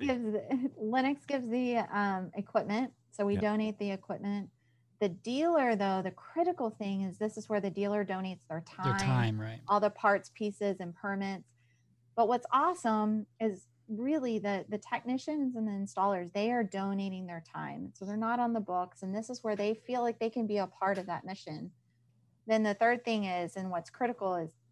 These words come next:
Speaker 2: the community is the one that really nominates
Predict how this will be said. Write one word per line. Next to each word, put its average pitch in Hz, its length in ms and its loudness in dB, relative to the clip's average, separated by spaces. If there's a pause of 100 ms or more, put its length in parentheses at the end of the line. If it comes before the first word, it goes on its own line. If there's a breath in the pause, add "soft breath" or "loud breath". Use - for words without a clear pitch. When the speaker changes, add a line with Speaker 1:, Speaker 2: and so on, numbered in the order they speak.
Speaker 2:
the 196 80 -4
community 202 1000 0
is 175 120 -12
the 185 80 -16
one 190 180 -6
that 180 120 -8
really 185 220 -6
nominates 185 1000 -4